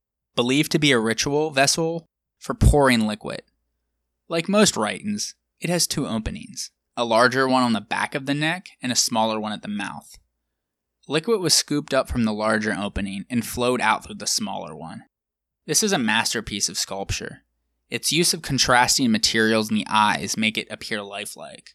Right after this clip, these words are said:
The labrys is associated with the sacrifice of the bulls and is the root word for the term labyrinth.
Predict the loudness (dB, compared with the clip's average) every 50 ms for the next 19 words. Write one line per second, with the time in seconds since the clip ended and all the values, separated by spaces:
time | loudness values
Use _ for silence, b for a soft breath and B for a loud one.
0 | _ _ _ _ _ _ _ _ _ _ _ _ _ -6 -6 -6 -2 2 4 4
1 | 4 4 4 2 0 0 0 0 0 0 0 -2 -4 -4 -2 0 2 2 4 4
2 | 4 4 2 2 2 2 0 0 -2 -6 -4 -2 0 2 4 4 4 2 2 -2
3 | -10 -6 -2 -2 0 0 -2 -6 -8 -14 -14 -10 -8 -8 -8 -8 -8 -10 -10 -12
4 | -12 _ _ _ _ _ _ -6 -4 -2 0 0 0 0 0 0 0 0 0 0
5 | 0 -2 0 0 0 -2 -4 -8 -6 -6 -4 -2 -2 0 0 0 -2 -2 -2 -4
6 | -4 -4 -6 -8 -10 -10 -12 -16